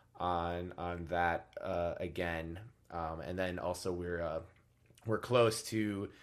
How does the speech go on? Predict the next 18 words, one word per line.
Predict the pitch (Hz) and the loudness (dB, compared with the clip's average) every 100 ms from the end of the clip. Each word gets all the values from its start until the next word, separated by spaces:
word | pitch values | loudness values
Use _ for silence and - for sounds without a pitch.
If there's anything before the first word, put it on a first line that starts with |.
| - - - | -20 -20 -6
uh, | 92 95 | -2 2
publishing | - 104 104 107 98 | 4 6 4 2 0
another, | 95 92 95 92 92 - | 0 2 4 2 0 -4
uh, | 87 87 | -4 0
issue | 92 95 92 87 | 0 0 0 0
of | 90 87 | -2 0
the | 85 | 0
Under | 92 90 | 0 0
Review. | 87 85 92 92 90 - | -2 0 0 0 -2 -4
We're | 90 87 | -4 0
open, | 87 92 87 87 87 | 0 -2 -4 -6 -6
uh, | 92 87 | -2 -2
for | - 95 | 0 -2
submissions | - 90 90 95 85 | -2 -4 -2 -4 -4
until | 85 - 90 | -6 -2 -2
November | 90 90 87 | -2 -2 -4
first. | 87 98 90 85 - | -2 0 0 0 -6
So | - 85 85 | -4 -2 -4